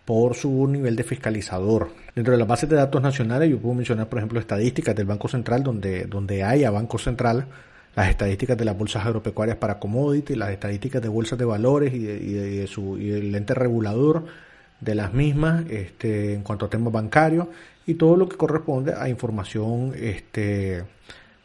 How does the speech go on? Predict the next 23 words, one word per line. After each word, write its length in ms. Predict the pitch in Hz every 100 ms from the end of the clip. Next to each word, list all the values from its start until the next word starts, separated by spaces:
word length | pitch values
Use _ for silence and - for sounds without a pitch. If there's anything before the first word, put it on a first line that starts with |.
| -
pública 420 | 139 143 139 135
y 80 | 117
disponible. 640 | - 110 101 98 95 - -
Con 160 | 131
el 100 | 131
tema 200 | 208 226
de 40 | 220
los 100 | -
comparables 500 | 170 160 143 156 160
internos 460 | 139 147 131 113
y 40 | 113
rescatándolo 640 | 107 113 107 120 127 143
ahí, 280 | 143 131 135 135 - - - _ 127
yo 160 | 127
sí 300 | 127 156 151 -
haré 320 | 131 120 131
una, 520 | 135 131 131 127 113
un 320 | 120 120 131
tema 400 | 135 135 131 131
muy 140 | 120 120
particular 680 | 127 131 - 120 123 135
o 60 | 113
un, 680 | 101 110 117 123 123 127